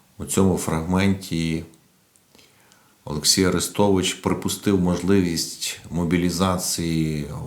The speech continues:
в армію українських студентів, і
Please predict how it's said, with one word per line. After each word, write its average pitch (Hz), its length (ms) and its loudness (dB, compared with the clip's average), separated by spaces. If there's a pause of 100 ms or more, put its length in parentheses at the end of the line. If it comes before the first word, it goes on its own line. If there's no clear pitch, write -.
(100)
в 87 60 2
армію 90 480 2
українських 82 800 -2
студентів, 101 800 0 (960)
і 92 600 2